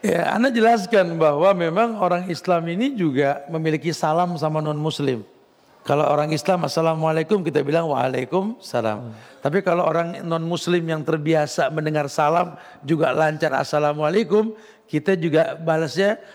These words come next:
Speaker 1: "Salamun ala man ittaba'al huda." Kama qala Imam Bukhari, wa fi akhir, yakni, "Salamun ala man ittaba'al haq." Artinya, keselamatan buat orang yang mengikuti hidayah. Makanya ana berdoa orang tersebut semoga diberikan hidayah nanti, insya Allah, ya.
Speaker 2: Amin, amin, amin.
Speaker 1: Supaya tahu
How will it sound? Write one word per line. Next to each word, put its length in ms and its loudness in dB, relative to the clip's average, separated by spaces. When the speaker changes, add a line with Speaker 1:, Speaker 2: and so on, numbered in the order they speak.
Speaker 1:
"Salamun 680 -2
ala 300 -4
man 160 -4
ittaba'al 560 -4
huda." 320 -8
Kama 220 -2
qala 240 0
Imam 240 -2
Bukhari, 640 0
wa 80 -6
fi 160 0
akhir, 400 0
yakni, 240 -2
"Salamun 480 0
ala 160 0
man 160 -2
ittaba'al 400 -2
haq." 240 -6
Artinya, 480 -2
keselamatan 880 -2
buat 160 -2
orang 240 -2
yang 160 -4
mengikuti 320 -4
hidayah. 400 -2
Makanya 320 -2
ana 80 0
berdoa 560 0
orang 240 -2
tersebut 320 -2
semoga 240 -2
diberikan 320 -2
hidayah 320 -4
nanti, 240 -6
insya 320 -6
Allah, 160 -6
ya. 160 0
Speaker 2:
Amin, 240 -2
amin, 240 -2
amin. 40 -4
Speaker 1:
Supaya 440 2
tahu 560 2